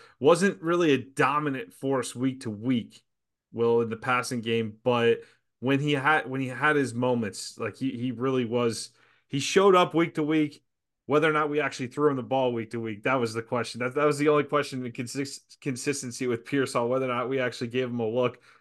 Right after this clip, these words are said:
But the weeks he did get those looks, uh, typically a strong performance out of him.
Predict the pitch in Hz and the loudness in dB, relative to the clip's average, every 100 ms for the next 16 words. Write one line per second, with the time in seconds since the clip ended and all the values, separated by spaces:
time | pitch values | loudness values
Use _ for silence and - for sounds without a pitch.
0 | _ - 123 120 - 139 127 156 - 143 | _ 0 2 2 0 -2 2 0 0 -4
1 | 135 143 127 131 - 117 107 120 113 - | 0 0 2 0 2 0 2 0 0 -2
2 | 127 113 110 107 107 _ _ _ _ _ | -2 -2 -2 -2 -6 _ _ _ _ _
3 | _ _ _ _ _ _ 151 127 120 127 | _ _ _ _ _ _ -6 -4 -2 -2
4 | 113 - 127 120 113 - 123 117 107 113 | 0 -2 -4 -4 -8 -6 -4 -4 -6 -6
5 | 110 104 107 | -4 -6 -8